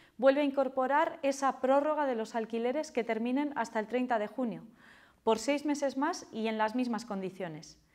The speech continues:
Un escudo social que incluye también que los billetes de cercanías y de media distancia sigan siendo gratuitos todo el año dos mil veintitrés.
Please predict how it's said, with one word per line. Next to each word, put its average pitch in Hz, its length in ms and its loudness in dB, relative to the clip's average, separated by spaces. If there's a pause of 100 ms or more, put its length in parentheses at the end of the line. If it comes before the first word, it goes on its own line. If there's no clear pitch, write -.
(480)
Un 254 120 4
escudo 277 340 2
social 285 420 0
que 254 100 0
incluye 247 420 0
también 277 540 -2
que 240 100 0
los 214 160 0
billetes 240 380 0
de 254 100 0
cercanías 240 640 -2
y 240 60 -4
de 214 100 -2
media 233 280 -2
distancia 262 640 -2
sigan 254 340 0
siendo 254 300 0
gratuitos 254 760 -2
todo 285 220 6
el 233 80 4
año 214 220 0
dos 196 160 -4
mil 196 140 -6
veintitrés. 175 640 -6